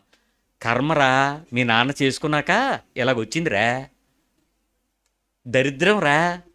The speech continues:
డాన్స్ చేస్తుంది నెత్తి మీద. దరిద్ర దేవత, ఇంతకంటే ఏం చేయగలం? పడండి, మూసుకుని నాన్న ఎక్కడికి వెళ్తే అక్కడికి వెళ్ళటమే. అంతే, నా బంగారం అంతా తగలెట్టేశాడు,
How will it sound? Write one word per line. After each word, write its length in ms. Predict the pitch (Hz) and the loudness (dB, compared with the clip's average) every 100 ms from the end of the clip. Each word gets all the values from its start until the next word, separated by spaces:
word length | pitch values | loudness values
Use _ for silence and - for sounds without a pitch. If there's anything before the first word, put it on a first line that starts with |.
| _ _ _ - | _ _ _ -12
డాన్స్ 440 | 110 135 131 180 | 2 4 4 4
చేస్తుంది 320 | 269 262 240 156 | 2 2 -2 -2
నెత్తి 240 | 143 190 | -2 -4
మీద. 160 | 185 107 107 139 156 _ - _ _ _ - _ _ _ _ _ _ _ _ | -6 -4 -2 -2 -4 _ -20 _ _ _ -20 _ _ _ _ _ _ _ _
దరిద్ర 320 | 123 151 143 | -2 -2 -2
దేవత, 580 | 175 180 165 113 107 117 - _ - _ _ - | 6 6 6 4 -2 -4 -8 _ -20 _ _ -4
ఇంతకంటే 540 | 180 131 135 147 196 | -4 0 0 4 4
ఏం 140 | 208 | 4
చేయగలం? 600 | 233 240 254 262 302 302 160 _ _ - | 2 4 4 2 0 -4 -10 _ _ 2
పడండి, 480 | 175 247 311 156 117 _ _ - | 4 4 2 0 -4 _ _ -4
మూసుకుని 400 | 190 202 - 240 | -2 -2 -2 2
నాన్న 280 | 226 196 208 | 4 6 4
ఎక్కడికి 320 | 196 214 247 | 4 2 0
వెళ్తే 180 | 247 269 | 0 -2
అక్కడికి 220 | 247 240 | 0 2
వెళ్ళటమే. 520 | 226 226 254 269 311 - _ | 0 -2 -4 -4 -6 -12 _
అంతే, 520 | 160 175 269 277 302 - _ _ | -10 -8 -4 -4 -4 -12 _ _
నా 140 | 175 196 | 2 4
బంగారం 440 | 185 180 190 208 | 4 4 2 2
అంతా 180 | 220 262 | -2 0
తగలెట్టేశాడు, 680 | 294 285 302 302 320 294 | 2 2 0 -4 -2 -2